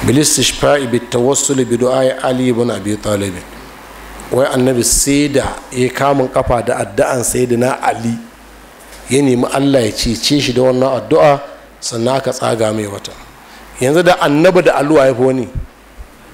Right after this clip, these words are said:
Eh? Ali kenan. Yasa ana tafa kan isa, duk wani ƙarya da wani ɗan shi ake maka ko ya rina ka ne. Yasa in ya zo yana maka ƙarya irin wannan ko,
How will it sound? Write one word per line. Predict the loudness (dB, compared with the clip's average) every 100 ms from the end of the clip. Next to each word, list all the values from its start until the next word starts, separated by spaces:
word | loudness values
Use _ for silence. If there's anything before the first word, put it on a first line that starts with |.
| -20 -20 -20 -20 -20 -20 -20 -6
Eh? | 2 4 2 -2 -16 -18 -18 -16 -16 -16 -16 -6
Ali | -2 0
kenan. | 0 -2 -8 -16 -18 -18 -18 -18 -18 -16 -16 -18 -16 -16 -14 -12 -12 -12 -12 -2
Yasa | 0 2 0 0
ana | 2 2
tafa | 0 -2
kan | -2 -2 -2
isa, | -4 -2 -2 -2
duk | 0
wani | 2 2
ƙarya | 2 4 4
da | 2
wani | 2
ɗan | 0
shi | 2
ake | 0 2
maka | 0 0
ko | 0 0
ya | 2
rina | 2 0 -2
ka | -4
ne. | -8 -12 -20 -20 -20 -20 -20 -20 -20 -20 -20 -20 -20 -20 -20 -12 -4
Yasa | 2 2
in | 4
ya | 4
zo | 2
yana | 2 0
maka | 0
ƙarya | -4 -2 0 2 2
irin | 0 0
wannan | 0 -2 -4
ko, | -8